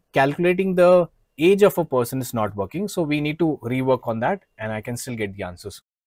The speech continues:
So everyone, even if you're not, uh, knowing about Power Query, if you don't have much knowledge about it, basic <laughs> knowledge is required where to paste the code,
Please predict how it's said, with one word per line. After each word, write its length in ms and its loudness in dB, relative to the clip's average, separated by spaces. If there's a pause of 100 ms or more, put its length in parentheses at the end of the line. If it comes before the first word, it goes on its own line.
(380)
So 300 4
everyone, 480 2
even 240 4
if 120 -2
you're 120 4
not, 360 2 (200)
uh, 160 -4 (100)
knowing 400 2
about 300 0
Power 200 0
Query, 380 -6 (240)
if 160 -10
you 60 -2
don't 240 0
have 180 0
much 320 -2
knowledge 340 -2
about 280 0
it, 60 -18 (420)
basic 340 2
<laughs> 80 4
knowledge 260 2
is 120 -2
required 480 0
where 180 2
to 140 4
paste 260 0
the 100 2
code, 260 -6